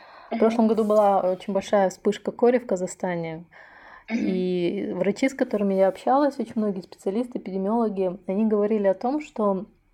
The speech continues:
Speaker 1: такая вспышка возможна лишь в стране, где, э, цифры по вакцинации, которые даёт Минздрав,
Speaker 2: Мгм.
Speaker 1: не соответствуют.
Speaker 2: Конечно,
Speaker 1: Да.
Speaker 2: да.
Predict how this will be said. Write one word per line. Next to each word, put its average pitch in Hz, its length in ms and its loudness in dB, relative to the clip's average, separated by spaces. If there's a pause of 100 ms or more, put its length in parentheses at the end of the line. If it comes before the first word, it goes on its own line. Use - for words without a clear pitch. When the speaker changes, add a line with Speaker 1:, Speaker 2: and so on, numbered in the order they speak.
(220)
Speaker 1:
такая 208 260 2
вспышка 254 400 -4
возможна 202 540 0
лишь 190 200 -2
в - 60 -20
стране, 240 500 -2 (160)
где, 190 480 2 (160)
э, 185 380 -6 (520)
цифры 220 280 0
по 202 120 2
вакцинации, 196 840 -2 (360)
которые 185 300 -2
даёт 185 240 0
Минздрав, 185 380 2
Speaker 2:
Мгм. - 80 -8
Speaker 1:
не 202 100 0
соответствуют. 196 680 -2 (880)
Speaker 2:
Конечно, 196 480 -4
Speaker 1:
Да. 185 80 4
Speaker 2:
да. 190 180 -4